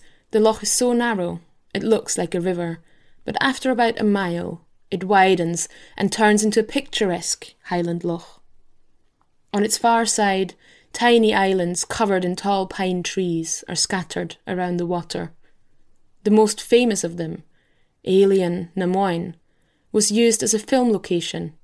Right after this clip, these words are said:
in the Harry Potter films, although the island was later digitally transferred to a much bigger and wider loch for a more dramatic effect on screen. There is only a tiny lay-by near the island,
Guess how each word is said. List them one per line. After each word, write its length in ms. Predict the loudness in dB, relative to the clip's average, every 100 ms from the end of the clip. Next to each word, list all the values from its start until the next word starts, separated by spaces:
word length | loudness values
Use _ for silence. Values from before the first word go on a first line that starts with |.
| -6
in 120 | -4
the 80 | -2
Harry 260 | -4 -4 -4
Potter 320 | -6 -8 -10
films, 640 | -4 -4 -4 -8 -10 -12 _ _ _ _ _ _
although 500 | 0 4 6 6 2 _ _ -4
the 120 | 2
island 320 | 4 4 2
was 140 | 0
later 260 | 0 -2 -4
digitally 800 | -2 0 0 -2 -4 -4 -4 -8
transferred 580 | -8 -8 -6 -2 -4 -4 _ _
to 100 | -4
a 20 | -4
much 220 | -4 -8 -4
bigger 380 | 0 0 -4 -10 _ -6
and 220 | -4 -2
wider 340 | 0 0 0
loch 320 | -2 -4 -10 -20 _ _ -10
for 100 | -4
a 60 | -2
more 240 | -2 -4
dramatic 640 | -2 -2 -2 -6 -16 -16 -20 -14
effect 360 | -10 -8 -10 -10
on 140 | -8
screen. 480 | -8 -6 -6 -6 -12 _ _ _ _ _ _ _ _ _ _ _ _ _ _ _ 2
There 100 | 4
is 120 | 4
only 560 | 4 4 6 6 4 0
a 80 |
tiny 580 | -4 -10 -2 2 4 4
lay-by 640 | 4 2 2 -2 -4 -8 -6
near 220 | 0 2 2
the 140 | 2
island, 440 | 2 0 0 -2